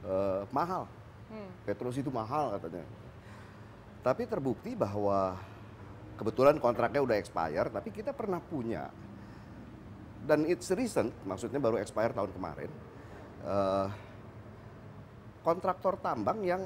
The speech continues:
Speaker 1: bukan top tier, bahkan middle tier, and it's, mereka bahkan di middle tier aja juga bukan yang terbesar,
Speaker 2: Hmm.
Speaker 1: gitu, bukan yang terbesar. Jadi kalau mahal nggak mungkin sebenarnya kita bisa bersaing untuk mengerjakan proyek di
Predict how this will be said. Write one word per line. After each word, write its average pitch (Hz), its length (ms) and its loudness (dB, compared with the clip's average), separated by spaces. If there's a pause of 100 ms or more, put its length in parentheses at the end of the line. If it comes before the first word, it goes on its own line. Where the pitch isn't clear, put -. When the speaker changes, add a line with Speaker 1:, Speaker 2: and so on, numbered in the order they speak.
(140)
Speaker 1:
bukan 196 400 0
top 220 240 -2
tier, 269 320 -6
bahkan 76 320 -6
middle 127 400 4
tier, 147 320 2
and 190 240 2
it's, - 320 -10 (480)
mereka 202 240 2
bahkan 185 320 4
di 160 80 4
middle 151 320 6
tier 143 200 8
aja 147 200 6
juga 143 160 4
bukan 120 320 2
yang 110 40 -6
terbesar, 107 600 0
Speaker 2:
Hmm. 85 80 -8
Speaker 1:
gitu, 85 160 -6
bukan 85 240 -6
yang 110 100 -4
terbesar. 104 380 -2
Jadi 113 240 -2 (2250)
kalau 156 320 8
mahal 160 400 0
nggak - 160 -2
mungkin 220 560 0
sebenarnya 123 400 0
kita 135 240 -2
bisa 131 480 -2
bersaing 110 560 -2
untuk 107 400 -2
mengerjakan 104 800 -2
proyek 80 560 -2
di 87 480 -4